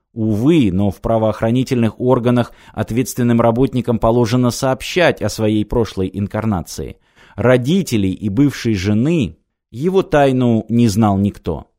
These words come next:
Но, как теперь выясняется, знал ещё и Крылов. И мало того, что знал, счёл возможным распускать язык перед посторонними.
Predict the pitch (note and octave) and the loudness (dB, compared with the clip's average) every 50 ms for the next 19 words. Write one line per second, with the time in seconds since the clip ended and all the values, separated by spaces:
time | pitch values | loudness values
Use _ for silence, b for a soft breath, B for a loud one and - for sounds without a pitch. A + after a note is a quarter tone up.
0 | _ _ _ _ _ _ _ _ _ _ _ _ - G#2 A2+ B2 C3+ C3+ C#3 C3+ | _ _ _ _ _ _ _ _ _ _ _ _ -10 -6 -4 -2 0 0 2 2
1 | C3 B2+ B2 - - - B2+ - - - A#2 - B2 A#2 A2 A#2 A#2+ A2 - - | 2 2 0 0 -4 -8 -8 -6 -4 -4 -2 0 0 2 2 2 0 0 -2 -2
2 | E3 E3 D#3+ D3+ C#3+ - - B2+ G#2 A2 A#2+ A#2+ A#2+ A2+ A#2 A#2 A2 - - - | -2 0 0 0 -2 -2 -4 -4 -2 0 0 0 0 0 -2 -2 -4 -4 -2 -2
3 | A#2 G#2+ - A#2 F#2 - A2 A2 G#2+ G2+ F2 D2 - - - _ _ _ _ - | -2 -2 -2 -6 -6 -2 0 0 0 0 0 -4 -6 -10 -16 _ _ _ _ -6
4 | B2 B2 B2 B2 B2 A#2+ C3 C#3+ C#3+ C#3+ C#3 C3 C#3 C3+ C3+ C#3 C3 - - C3 | -2 0 0 2 2 2 4 4 4 2 2 2 2 2 2 2 0 -2 -2 -2
5 | B2+ A2+ A#2 C3 D#3 F3 E3 C#3+ A2+ F#2 - _ - - - - - - - D#3+ | -2 0 0 0 0 0 0 0 0 -2 -4 _ -16 -20 -18 -14 -8 -2 0 0
6 | D#3 D3 C3 C3+ C3+ A#2 B2+ C#3 D3+ D#3 D3+ B2+ A2+ C3+ C#3 C3 C3 B2 B2+ B2+ | 2 2 2 2 2 2 2 0 0 0 0 0 0 0 0 0 0 -2 -2 -4
7 | B2 - - - B2+ - - - D3+ C#3+ C#3 - B2+ B2 C3 B2 A2+ A#2 C3+ D3 | -4 -4 -6 -8 -8 -6 -2 -2 -2 -2 -2 -2 -2 0 0 0 0 0 0 0
8 | C#3 - - _ _ _ _ _ - C3+ B2+ B2 - - C3 - - - B2+ B2 | 0 -2 -6 _ _ _ _ _ -2 0 0 0 0 -4 -6 -4 -2 0 2 2
9 | A2+ F#2 F2+ F2 E2 D#2 C2+ - | 2 0 0 -4 -4 -8 -10 -12